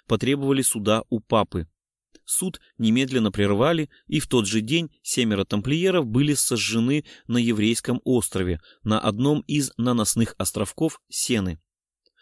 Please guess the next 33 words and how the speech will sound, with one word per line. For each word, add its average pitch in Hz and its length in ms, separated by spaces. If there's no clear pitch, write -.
Автор 175 320
записки 160 460
не 147 140
сомневался, 131 760
если 120 420
бы 110 240
Жак 107 380
де 110 120
Моле 110 420
признал 113 340
свою 113 300
вину, 185 340
он 160 240
отделался 139 640
бы 143 120
церковным 117 520
покаянием. 107 760
Ему 180 300
бы 170 140
ещё 165 200
и 165 100
пенсию 107 420
назначили. 95 600
Заявив 123 580
о 117 80
полной 139 460
невиновности 139 840
и 127 180
самого 104 380
себя, 117 360
и - 120
всего 120 460
ордена, 135 540